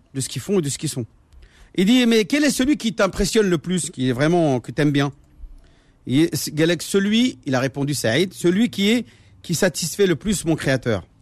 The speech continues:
Et il a dit, « Mais quel est d'entre eux, le, eux, celui qui justement, euh, satisfait le plus, euh, le créateur ? »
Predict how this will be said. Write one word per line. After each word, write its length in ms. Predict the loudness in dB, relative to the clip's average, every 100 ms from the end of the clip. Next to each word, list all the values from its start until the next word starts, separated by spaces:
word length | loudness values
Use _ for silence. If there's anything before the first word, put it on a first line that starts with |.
| -20 -20 _ _ -20 _ _ _
Et 100 | 2
il 60 | 4
a 80 | 4
dit, « 100 | 4
Mais 160 | 2
quel 220 | 2 2
est 80 | 2
d'entre 300 | 2 0 0
eux, 100 | 0
le, 120 | 0 2
eux, 180 | 2 2
celui 440 | 2 2 4 2
qui 120 | 0
justement, 600 | -4 -4 -2 0 2 2 2
euh, 60 |
satisfait 440 | 0 -2 -2 0 2
le 140 | 2
plus, 380 | 0 -2 -2 0
euh, 100 | 0
le 100 | 0
créateur ? » 520 | 0 0 2 0